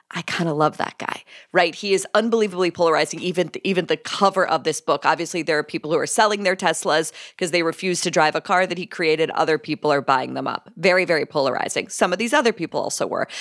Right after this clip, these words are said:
But the third is that he is alive. And so you needed him to cooperate with you. You could, in fact, say that you needed him more than he needed you. So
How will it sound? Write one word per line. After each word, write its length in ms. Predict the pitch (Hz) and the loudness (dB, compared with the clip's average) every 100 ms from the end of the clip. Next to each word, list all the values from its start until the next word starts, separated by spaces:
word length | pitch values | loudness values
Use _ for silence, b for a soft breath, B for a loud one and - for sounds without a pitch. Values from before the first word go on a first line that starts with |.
| B - | B -4
But 100 | 226 | 2
the 80 | 240 | 2
third 380 | - 320 415 311 | 2 4 4 2
is 100 | - | 0
that 140 | 220 | -2
he 240 | - 233 | 0 2
is 100 | 220 | 4
alive. 600 | 190 185 220 269 139 - B B B | 4 4 4 4 0 -6 B B B
And 120 | 196 | -2
so 100 | 226 | 0
you 140 | 220 220 | 2 0
needed 360 | 214 262 277 | 0 0 2
him 240 | 226 185 190 B B - | 2 0 0 B B -2
to 100 | 226 | 0
cooperate 720 | - 185 214 320 151 139 - | 2 2 4 2 -2 -2 -4
with 120 | - | -4
you. 160 | 120 - | -2 -2
You 160 | 180 | -6
could, 300 | 196 311 381 | -2 4 4
in 260 | 392 220 196 - | 4 0 0 -2
fact, 300 | 185 185 185 | 0 0 0
say 200 | 208 196 | 0 2
that 220 | 196 185 B B B B B _ | 2 0 B B B B B _
you 200 | 175 254 | 0 2
needed 280 | 277 262 247 | 4 4 4
him 200 | 277 269 | 4 4
more 180 | 220 220 | 4 2
than 160 | 208 | 2
he 260 | 196 - 240 | 0 0 2
needed 360 | 226 214 208 233 | 4 2 0 2
you. 240 | 285 151 | 2 2
So 420 | - 226 208 202 | 2 4 4 4